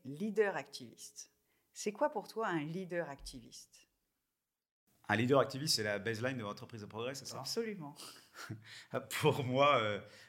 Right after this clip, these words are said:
Speaker 2: euh, Geoffroy, être un, un leader activiste, ouais, je crois que c'est ça, c'est, c'est d'avoir, euh, euh, d'être venu travailler chez Prosphère. C'est, c'est faire le choix d'une certaine façon de diriger. Il y en a plusieurs, évidemment. Euh,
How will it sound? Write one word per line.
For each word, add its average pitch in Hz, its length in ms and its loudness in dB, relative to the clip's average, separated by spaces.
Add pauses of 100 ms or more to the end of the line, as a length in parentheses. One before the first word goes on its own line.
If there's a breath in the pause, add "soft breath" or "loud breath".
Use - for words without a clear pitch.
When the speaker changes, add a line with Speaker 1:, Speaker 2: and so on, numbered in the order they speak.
(120)
Speaker 2:
euh, 95 160 -2
Geoffroy, 120 600 0
être 104 180 -6
un, 95 200 -8
un 90 260 -8
leader 117 340 4
activiste, 110 760 -4 (800 soft breath)
ouais, 113 100 2
je 117 60 2
crois 113 140 -2
que - 60 -6
c'est 107 80 -4
ça, 123 200 4
c'est, 101 360 0
c'est 98 220 -2
d'avoir, 107 460 0
euh, 95 240 -4 (400 soft breath)
euh, - 240 -10
d'être 110 180 2
venu 123 200 2
travailler 113 320 0
chez 123 120 -2
Prosphère. - 540 -2 (580 loud breath)
C'est, 104 280 0
c'est 110 200 2
faire 120 240 4
le 113 80 0
choix 135 240 -2
d'une 104 180 -4
certaine 127 420 4
façon 120 260 -2
de 113 60 -4
diriger. 110 380 -2
Il 170 60 -2
y 117 60 -2
en 90 40 -2
a 85 60 -6
plusieurs, 120 420 -2
évidemment. 98 640 -8 (420 loud breath)
Euh, 85 340 -4